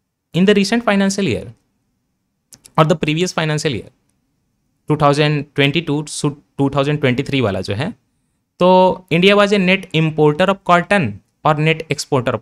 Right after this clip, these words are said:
cotton। चलिए, आप, आपसे क्विज है ये कि maybe आपने इकोनॉमिक सर्वे पढ़ा हो,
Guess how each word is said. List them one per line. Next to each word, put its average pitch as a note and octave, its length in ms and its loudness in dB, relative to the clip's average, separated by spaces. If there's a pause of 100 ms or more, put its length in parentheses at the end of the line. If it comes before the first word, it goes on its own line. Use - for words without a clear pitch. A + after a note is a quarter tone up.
cotton। - 240 -14 (840)
चलिए, D#3 180 2
आप, - 320 0 (100)
आपसे D#3 320 0
क्विज D#3+ 300 -2
है G#2+ 180 -2
ये B2 180 -6 (480)
कि C#3+ 300 0 (360)
maybe C#3 260 2
आपने C#3+ 180 0
इकोनॉमिक C3+ 340 -2
सर्वे C3 240 -2
पढ़ा A#2 240 -2
हो, E3+ 260 -4